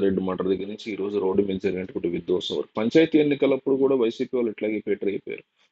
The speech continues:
ఈరోజు టీడీపీ వాళ్ళు పేటర్ అయిపోతున్నారని వైసీపీ యొక్క ఆరోపణలు. కానీ పల్నాడు ఎస్పీ ఏమో కాదు, ఇది విద్వేషాలు, పర్సనల్ లెవెల్లో వాళ్ళకి ఏవో గ్రడ్జెస్ ఉన్నాయి, ఎవరైతే విక్టిమ్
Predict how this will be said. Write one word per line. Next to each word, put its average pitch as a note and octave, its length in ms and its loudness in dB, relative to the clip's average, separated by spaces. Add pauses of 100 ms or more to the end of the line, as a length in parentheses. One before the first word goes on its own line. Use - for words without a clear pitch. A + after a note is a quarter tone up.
ఈరోజు A#2+ 300 6
టీడీపీ D3+ 420 2
వాళ్ళు C#3 220 2
పేటర్ A#2+ 240 2
అయిపోతున్నారని A2+ 600 -2
వైసీపీ G2+ 360 -4
యొక్క G2 260 -4
ఆరోపణలు. - 420 -4 (380)
కానీ A#2+ 200 4 (260)
పల్నాడు A2+ 360 4
ఎస్పీ - 280 -2
ఏమో A2+ 140 -6 (100)
కాదు, G#2+ 320 2
ఇది G2 160 0 (160)
విద్వేషాలు, A2 600 2 (480)
పర్సనల్ D3 460 4
లెవెల్లో C3+ 340 2
వాళ్ళకి A#2 260 -2
ఏవో A#2 180 0
గ్రడ్జెస్ G2+ 440 -2
ఉన్నాయి, G2 300 -8 (1000)
ఎవరైతే A2 440 2 (600)
విక్టిమ్ A2+ 340 -2